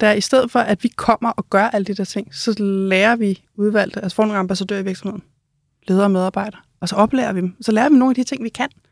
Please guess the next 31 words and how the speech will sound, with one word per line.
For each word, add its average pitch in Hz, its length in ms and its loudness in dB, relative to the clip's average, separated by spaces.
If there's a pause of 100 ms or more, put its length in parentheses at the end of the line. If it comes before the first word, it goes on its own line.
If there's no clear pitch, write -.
(240)
Og 190 60 -2
selvfølgelig 240 240 6
kan 220 100 2
de 208 40 2
ikke 208 120 0
nå 196 100 2
at 185 80 4
lære 185 140 0
lige 175 100 0
så 175 100 -2
meget. 180 160 0
Altså, 170 160 -2
vi 170 80 0
har 165 80 2
jo 175 40 0
lavet 170 140 0
det 175 80 -2
her, 180 60 -2
hvad, 180 140 -2 (460)
ti, 180 120 -2
tyve 185 260 2
år. 185 260 -4 (1120)
Men 190 80 4
vi 196 40 8
kan 196 100 6
jo 196 80 6
give 254 140 2
dem 302 80 10
nogle 214 180 8
grundlæggende 240 460 4
kompetencer. 175 680 -6